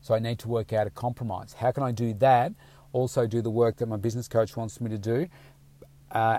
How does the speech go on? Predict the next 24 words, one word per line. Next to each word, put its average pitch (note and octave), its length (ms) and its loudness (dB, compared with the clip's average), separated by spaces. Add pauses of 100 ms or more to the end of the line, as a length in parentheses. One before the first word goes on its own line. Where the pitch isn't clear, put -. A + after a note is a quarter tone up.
and A2+ 220 0
do A#2+ 140 2
the G#2+ 100 -4
things A2+ 280 -4
that A#2 100 0
I A2 80 2
need A2+ 320 -2
to - 80 -6
do, A2+ 440 -2 (1120)
uh, A2 160 2
for G#2+ 140 -8
my G#2+ 100 0
business C#3 680 -2
and A2 160 -6
for G#2 80 -8
the F#2+ 80 -6
kids, D3 600 -4 (400)
and G#2+ 180 -6
also A2+ 840 0 (480)
then A2+ 160 -4
take A2 220 -8
care A2 180 -6
of G2 60 -10
myself. G2 420 -10